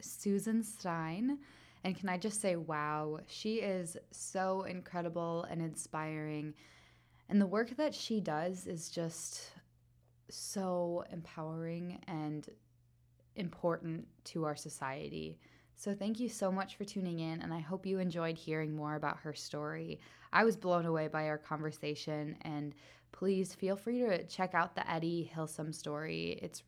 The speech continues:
truly incredible and fascinating. I really hope you enjoyed this episode, and on behalf of the Norman Miller Center for Peace, Justice, and Public Understanding and Going Places, I want to thank you for tuning in.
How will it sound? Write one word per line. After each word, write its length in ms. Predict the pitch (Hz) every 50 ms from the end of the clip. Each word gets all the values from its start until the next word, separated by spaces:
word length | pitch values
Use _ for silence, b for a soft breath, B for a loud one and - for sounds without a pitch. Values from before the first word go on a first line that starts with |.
| - - -
truly 580 | - - - - 214 214 214 214 208 202 196 170
incredible 560 | 165 165 160 - 165 156 156 151 151 147 147
and 140 | 143 143 -
fascinating. 840 | - 143 143 143 - - 147 143 139 135 135 135 135 135 139 143 143 b b b b b b b b b b b b b b _ _ _ _ _ -
I 200 | 175 180 180 180
really 340 | 175 170 180 196 214 247 254
hope 220 | 226 240 240 233
you 120 | 240 233 233
enjoyed 300 | 220 208 208 202 196 190
this 160 | 190 185 -
episode, 640 | 247 214 240 240 - - 254 240 240 240 240 247 247
and 240 | - 180 165 165 175
on 140 | - 165 160
behalf 380 | 170 165 156 185 208 214 208 202
of 100 | 185 185
the 80 | 180
Norman 340 | 175 175 185 208 220 220 208
Miller 220 | 202 190 190 190
Center 320 | 190 - 196 190 185 185 185
for 160 | - - 170
Peace, 420 | - - - 247 247 247 - - - -
Justice, 540 | - 196 190 185 185 - - 190 180 - -
and 140 | 180 170 165
Public 320 | 170 170 165 170 165 165
Understanding 760 | 165 156 151 151 - - 165 160 165 160 160 160 156 160 156 B B B B B B B B
and 260 | - 208 247 254 233
Going 320 | 185 190 185 185 185 185 190
Places, 640 | 180 180 170 165 165 - 175 170 165 165 165 165 165 -
I 60 | 175
want 160 | 165 170 180 208
to 60 | 208 208
thank 240 | - 160 165 160 -
you 120 | 170 165
for 140 | 160 - 165
tuning 360 | 160 - 170 160 156 151 147
in. 340 | 147 143 151 151 147 160